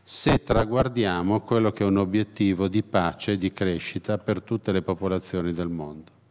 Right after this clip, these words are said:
Da qualche anno ci si chiede se l'Unione Europea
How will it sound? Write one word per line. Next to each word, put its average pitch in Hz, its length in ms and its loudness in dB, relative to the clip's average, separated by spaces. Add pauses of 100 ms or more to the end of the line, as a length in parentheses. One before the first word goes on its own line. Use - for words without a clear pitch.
(1600)
Da 120 140 2
qualche 131 680 2 (640)
anno 110 840 2 (960)
ci - 160 -2
si 120 180 0
chiede 131 380 2
se 117 280 0
l'Unione 117 420 4
Europea 104 880 2